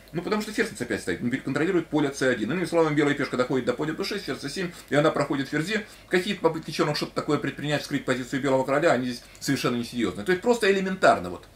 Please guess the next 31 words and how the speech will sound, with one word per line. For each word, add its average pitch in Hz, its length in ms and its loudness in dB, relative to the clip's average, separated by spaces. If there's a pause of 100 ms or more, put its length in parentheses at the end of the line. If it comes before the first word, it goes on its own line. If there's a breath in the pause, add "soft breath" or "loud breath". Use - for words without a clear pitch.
(280 loud breath)
выигрывает. 117 540 2
Вот 180 260 -2 (360)
есть 196 200 -2
принцип: 131 400 -4
от 123 200 0
добра 143 280 6
добра 127 280 2
не 104 160 -2
ищут. - 220 -12 (340 loud breath)
И 147 80 -4
то, 170 160 2
что - 140 0
я 135 60 2
показал, 170 520 2 (220 loud breath)
ну, 165 100 4
лежит 175 320 2
на 165 60 -6
поверхности. 156 720 -2 (520 loud breath)
Но, 143 100 0
видимо, 214 460 4 (180)
на 143 120 4
основании 160 400 4
внешнего 127 460 -4
впечатления 135 540 -6 (800)
Линьер 127 300 4
Домингес 139 480 -2
считал, - 460 2 (280 loud breath)
что, 107 1160 4 (600)
ну, 104 200 -6
в 127 60 2
общем-то, 175 580 0